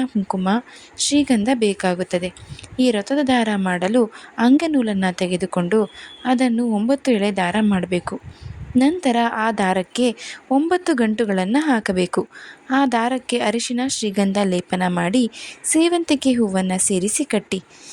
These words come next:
ಈ ರಥದ ದಾರವನ್ನು ಒಂದೇ ಮಾಡಬಾರದು. ಮನೆಯಲ್ಲಿ ಒಬ್ಬರೇ ಇರೋದು ಅಂತ ಒಂದು ಮಾಡೋಕ್ಕೆ ಹೋಗ್ಬೇಡಿ. ಕನಿಷ್ಠ ಅಂದ್ರೂ ಮೂರು ದಾರ ಸಿದ್ಧತೆ ಮಾಡಿಕೊಳ್ಳಿ. ಇಲ್ಲ ಮನೆ ಮಂದಿ ಎಷ್ಟಿದ್ದಾರೋ ಅಷ್ಟು ರಥದ ದಾರವನ್ನು ಸಿದ್ಧತೆ ಮಾಡಿಕೊಳ್ಳಿ.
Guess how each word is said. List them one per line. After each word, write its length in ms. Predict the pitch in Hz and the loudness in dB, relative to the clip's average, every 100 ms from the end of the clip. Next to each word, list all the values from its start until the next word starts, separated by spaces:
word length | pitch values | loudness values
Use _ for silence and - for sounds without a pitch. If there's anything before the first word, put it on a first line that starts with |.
| - - | -18 2
ಈ 180 | 262 247 | 4 4
ರಥದ 300 | 214 220 302 269 | 2 -2 -2 2
ದಾರವನ್ನು 560 | 254 214 196 202 240 220 240 | 2 2 0 2 4 2 2
ಒಂದೇ 360 | 240 285 302 311 | 2 4 4 2
ಮಾಡಬಾರದು. 680 | 233 180 180 175 170 180 - - - - - | 2 0 -2 -2 -2 -4 -8 -10 -20 -14 -2
ಮನೆಯಲ್ಲಿ 420 | 285 330 320 311 | 0 0 -2 0
ಒಬ್ಬರೇ 360 | 262 185 233 247 | 0 2 0 2
ಇರೋದು 340 | 202 196 180 | 0 -4 -4
ಅಂತ 220 | 180 170 262 214 - - - | -4 -2 0 0 -2 -16 -6
ಒಂದು 240 | 262 285 254 | 0 2 2
ಮಾಡೋಕ್ಕೆ 380 | 220 190 226 208 | 0 -2 0 -2
ಹೋಗ್ಬೇಡಿ. 400 | 170 180 170 - - - - | 0 -2 -2 -8 -16 -20 -6
ಕನಿಷ್ಠ 400 | - 320 370 - 359 | 0 0 0 -2 2
ಅಂದ್ರೂ 280 | 302 247 277 | 2 4 2
ಮೂರು 320 | 247 262 220 | 4 2 2
ದಾರ 180 | 196 226 | 0 0
ಸಿದ್ಧತೆ 420 | 262 190 190 202 | -2 -2 -2 0
ಮಾಡಿಕೊಳ್ಳಿ. 580 | 190 170 175 - 170 175 - - - - - - | 0 0 -4 -2 -2 -4 -10 -16 -16 -14 -14 2
ಇಲ್ಲ 180 | 285 302 320 | 4 4 2
ಮನೆ 280 | 233 226 | 0 2
ಮಂದಿ 280 | 294 285 277 254 | 2 2 0 -2
ಎಷ್ಟಿದ್ದಾರೋ 640 | 202 - 226 240 240 349 440 - - | -2 -2 0 0 0 0 -4 -14 -8
ಅಷ್ಟು 320 | 240 254 - 330 | -4 -4 -2 0
ರಥದ 320 | 233 - 220 | -2 -2 -2
ದಾರವನ್ನು 460 | 202 196 185 220 | 0 0 0 0
ಸಿದ್ಧತೆ 380 | 285 214 190 196 | 0 0 -2 -2
ಮಾಡಿಕೊಳ್ಳಿ. 540 | 185 180 190 - 185 | -2 -2 -2 -2 -2